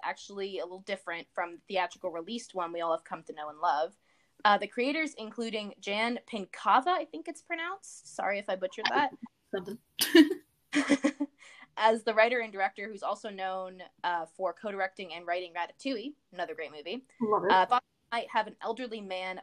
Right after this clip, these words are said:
Speaker 1: playfully riding an elevator up and down, but decided to go with their second choice. I kinda like the elevator idea, too, though. It's kinda cute.
Speaker 2: Right? That would be really fun.
Speaker 1: Like, I, you know, I don't know about any of you, but I might have just been a really weird kid, but I loved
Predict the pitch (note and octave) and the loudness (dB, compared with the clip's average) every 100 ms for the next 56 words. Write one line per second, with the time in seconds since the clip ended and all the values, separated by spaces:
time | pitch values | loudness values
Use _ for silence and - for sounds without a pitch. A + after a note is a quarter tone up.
0 | - - F#3 A3+ - G#3+ F#3+ F#3 F3 - | -16 -8 -6 -6 -6 -2 -2 -2 -6 2
1 | F3 E3+ E3 D#3+ - D#4 F#4 A#3 G3+ D#3 | 4 4 0 -8 2 4 4 2 0 -2
2 | E3+ D3+ D3 C#3+ B2 C3+ F3+ _ _ _ | -2 -6 -10 -10 -10 -14 -18 _ _ _
3 | _ - G3+ G#3+ G#3 G3+ G3 F#3 E3+ F3 | _ -2 -2 0 4 4 4 0 -2 -6
4 | - D#3 - B2+ - - - - - - | -8 -10 -10 -16 -14 -14 -14 -6 -4 0
5 | C#5 D#5+ D#5+ B3 C#4+ B4 D#4 A3+ G3 G3 | 0 2 2 2 2 2 2 0 -2 -6
6 | F#3+ - D#4 F#3+ E3+ - E4 - D#4 A3+ | -8 -6 -4 -4 -4 -6 -8 -8 -10 -8
7 | - _ - C4 C#4+ F#4 D4 F4+ G#4 F#4+ | -10 _ 2 12 12 12 12 12 12 12
8 | D#4 D#4 B3+ B3+ B3+ A3 C#3+ F#3 - _ | 12 12 10 10 10 10 6 -2 -8 _
9 | _ _ _ _ _ _ _ _ _ _ | _ _ _ _ _ _ _ _ _ _
10 | _ _ C#4+ D#4+ - - A#3 C#4+ C#4+ C#4+ | _ _ -2 -2 -4 0 4 4 2 -2
11 | C4 - B3+ D4 D4 A#3 G#3+ A3+ F3 G#3 | -2 -2 -4 0 2 2 0 -10 -14 -12
12 | F3+ E3+ E3+ F#3 - F#3+ F3 - F#3 E3 | -12 -12 -6 -6 -4 -8 -10 -10 -12 -8
13 | E3+ D#3+ E3 D#3+ - G3 F#3+ G3 G#3+ G#3+ | -8 -6 -6 -8 -2 -2 0 2 2 4
14 | G#3+ G#3+ G3 | 4 2 -4